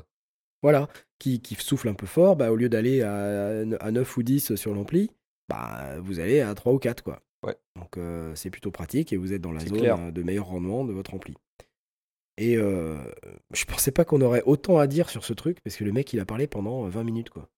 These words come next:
Speaker 1: Enfin, j'exagère un peu, un quart d'heure. Bon, il était sympathique, mais, euh, on vous postera la vidéo quand même, parce que
Speaker 2: Oui, parce que
Speaker 1: on a
Speaker 2: c'est,
Speaker 1: fait
Speaker 2: c'est
Speaker 1: l'effort
Speaker 2: un-,
Speaker 1: et il a
Speaker 2: c'est
Speaker 1: fait l'effort.
Speaker 2: intéressant, ça fait, c'est, c'est effectivement un produit qui est pas mal.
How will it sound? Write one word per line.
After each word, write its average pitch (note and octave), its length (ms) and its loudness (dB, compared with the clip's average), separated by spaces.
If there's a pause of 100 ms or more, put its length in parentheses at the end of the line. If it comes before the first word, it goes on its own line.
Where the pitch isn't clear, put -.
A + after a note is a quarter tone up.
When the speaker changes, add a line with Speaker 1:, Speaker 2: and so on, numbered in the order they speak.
(500)
Speaker 1:
Enfin, F2+ 100 -10
j'exagère F#2+ 340 -4
un G2 60 -6
peu, G2 160 -6
un G#2+ 60 -4
quart G#2+ 160 -4
d'heure. F#2 180 -6 (1200)
Bon, A2 240 4 (220)
il G#2 140 -2
était A#2+ 140 -4
sympathique, F3+ 680 2 (400)
mais, A#2 260 4
euh, F#2 720 0
on D3 80 6
vous D#3+ 120 0
postera E3+ 300 4
la D3 100 8
vidéo C#3+ 280 8
quand B2+ 140 0
même, C3 180 0
parce A2+ 140 -8
que G#2 340 -6 (160)
Speaker 2:
Oui, G#3 240 2
parce - 140 -6
que A2+ 60 -4
Speaker 1:
on - 20 2
a - 20 2
Speaker 2:
c'est, A#2+ 80 0
Speaker 1:
fait A2 60 -4
Speaker 2:
c'est B2+ 100 2
Speaker 1:
l'effort B2+ 360 6
Speaker 2:
un-, C3 40 8
Speaker 1:
et B2 80 8
il A#2 100 6
a A2+ 40 6
Speaker 2:
c'est - 80 6
Speaker 1:
fait A2 40 4
l'effort. B2+ 180 4
Speaker 2:
intéressant, D3 280 4
ça C3 140 -2
fait, F#2 280 -4 (100)
c'est, F#2 320 -4 (400)
c'est A2 80 -4
effectivement B2 500 -2
un A2 60 0
produit G#2+ 580 -6
qui F#2 120 -4
est E2+ 80 -4
pas E2+ 200 -8
mal. C3+ 320 -4